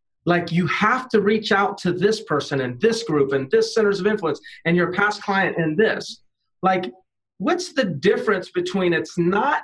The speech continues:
like, what do you mean? It, like, it's, you don't go make a call just to talk a bunch, about a bunch of real estate, but you better make all these calls. Well, what do we talk about?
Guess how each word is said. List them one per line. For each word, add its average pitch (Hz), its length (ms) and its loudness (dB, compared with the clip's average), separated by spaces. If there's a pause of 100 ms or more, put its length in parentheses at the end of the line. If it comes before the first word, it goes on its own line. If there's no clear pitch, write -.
(100)
like, 196 180 2
what 254 100 0
do 311 60 -2
you 302 80 -4
mean? 285 200 0
It, 151 140 0 (180)
like, 185 140 2 (100)
it's, 208 280 2
you 190 100 0
don't 320 220 2
go 311 160 0
make 277 200 2
a 220 60 -6
call 247 320 2
just 226 200 0
to - 80 -20
talk 226 200 0
a 202 40 2
bunch, 214 220 -2
about 202 240 0
a 185 40 0
bunch 196 200 0
of 180 80 -2
real 240 140 2
estate, 151 360 -2 (320)
but 190 300 0
you 190 140 2
better 294 240 2
make 285 180 2
all 233 180 2
these 214 260 2
calls. 175 520 0
Well, 190 200 0
what 226 140 4
do 262 60 -2
we 240 120 -2
talk 226 260 -2
about? - 140 -4